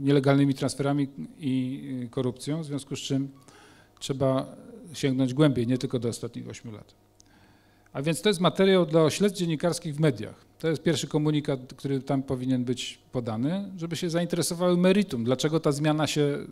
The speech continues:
nastąpiła, dlaczego Polacy zmienili formę władzy. Drugi komunikat, który powinien być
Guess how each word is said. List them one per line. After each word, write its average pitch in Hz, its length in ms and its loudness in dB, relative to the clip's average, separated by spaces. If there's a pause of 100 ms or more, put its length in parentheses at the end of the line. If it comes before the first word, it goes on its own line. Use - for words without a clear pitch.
(120)
nastąpiła, 151 640 2
dlaczego 151 340 2
Polacy 151 460 4
zmienili 151 560 2
formę 151 280 0
władzy. 131 320 2 (1800)
Drugi 214 260 4
komunikat, 160 680 4
który 147 260 -2
powinien 143 440 0
być 135 320 -2